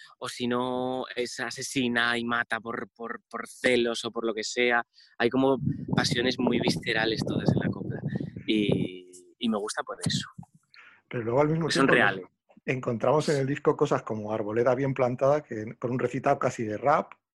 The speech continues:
Speaker 2: que tiene unos ecos gays rurales, que es casi como una versión del Jetem de Jane Birkin y Gainsbourg, ¿vale? Como una, <laughs>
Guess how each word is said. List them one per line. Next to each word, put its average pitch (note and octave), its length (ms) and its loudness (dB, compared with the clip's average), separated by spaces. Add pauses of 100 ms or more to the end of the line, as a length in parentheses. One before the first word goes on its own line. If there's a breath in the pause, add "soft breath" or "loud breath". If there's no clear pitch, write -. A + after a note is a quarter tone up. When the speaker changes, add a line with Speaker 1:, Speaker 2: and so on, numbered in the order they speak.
(380)
Speaker 2:
que B2 140 0
tiene C3 200 0
unos C#3 260 2
ecos B2+ 680 2
gays B2+ 220 0
rurales, C3+ 800 2 (220 loud breath)
que D3 80 0
es C#3 60 -2
casi D#3+ 240 0
como C#3 240 4
una D3+ 180 4
versión C#3+ 380 2
del B2+ 180 0
Jetem C3+ 600 0
de B2+ 280 -2
Jane C3 200 2
Birkin B2+ 500 -4
y B2+ 120 -4
Gainsbourg, D3+ 600 0 (380 loud breath)
¿vale? E3+ 220 4
Como C3 200 0
una, C#3 80 0
<laughs> - 580 -4